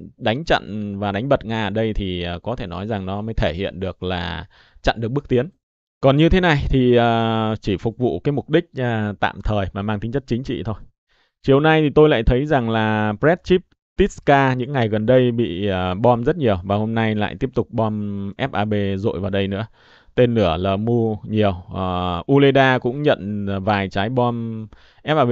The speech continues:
ngày hôm nay. Còn ở hướng này thì, à, vâng, Nga đã bắn trúng một cái xe tăng của Ukraine ở hướng này,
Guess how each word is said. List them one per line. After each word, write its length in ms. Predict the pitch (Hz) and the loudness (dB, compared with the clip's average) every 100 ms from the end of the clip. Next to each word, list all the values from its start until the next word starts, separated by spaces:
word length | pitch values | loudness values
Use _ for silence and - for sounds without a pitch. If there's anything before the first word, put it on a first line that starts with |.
| 117 | 0
ngày 140 | 104 | -2
hôm 200 | 92 101 | -2 -4
nay. 260 | 107 107 - - _ _ _ _ _ _ | -2 -4 -6 -18 _ _ _ _ _ _
Còn 200 | 123 123 | 2 2
ở 60 | 104 | 2
hướng 240 | 123 160 | 0 0
này 340 | 156 131 117 | 0 2 0
thì, 360 | 110 113 110 110 | 0 0 0 0
à, 200 | 107 107 | 0 0
vâng, 360 | 107 110 107 98 | 0 -2 -4 -8
Nga 520 | 107 110 117 123 123 | -8 -6 -2 0 0
đã 400 | 120 85 117 127 | 0 0 0 0
bắn 220 | 123 123 | 0 -2
trúng 200 | 143 131 | 0 0
một 220 | 170 117 - | 0 -4 -2
cái 200 | 104 120 | -2 0
xe 160 | 127 | -2
tăng 440 | 117 123 120 120 95 | 0 -2 0 -4 -4
của 80 | |
Ukraine 340 | 76 98 110 104 | -4 -4 -2 -2
ở 80 | 87 | -2
hướng 180 | 98 | -4
này, 180 | 113 95 | -4 -6